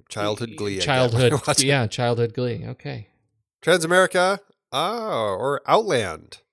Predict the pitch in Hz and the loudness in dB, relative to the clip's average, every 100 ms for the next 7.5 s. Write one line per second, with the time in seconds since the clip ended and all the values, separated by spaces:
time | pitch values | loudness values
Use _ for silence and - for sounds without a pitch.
0 | _ _ _ _ _ _ _ - 170 95 | _ _ _ _ _ _ _ -10 -8 -8
1 | 95 101 113 117 135 170 95 95 _ _ | -8 -8 -8 -10 -10 -10 -12 -16 _ _
2 | _ _ - 139 - 147 185 175 185 175 | _ _ -8 -8 -6 -8 -6 -6 -6 -4
3 | 190 - - - - _ _ _ _ _ | -6 -8 -16 -18 -20 _ _ _ _ _
4 | - 170 196 208 240 233 135 120 _ - | -10 -6 -4 -2 -2 0 -2 -8 _ -18
5 | - - - - - 143 170 131 - - | -18 -18 -20 -20 -18 -8 -4 -4 -6 -8
6 | 143 143 98 131 214 160 107 - 147 - | -2 -2 0 0 2 0 -2 -6 -6 -2
7 | 135 92 95 87 82 | -2 -2 -12 -12 -14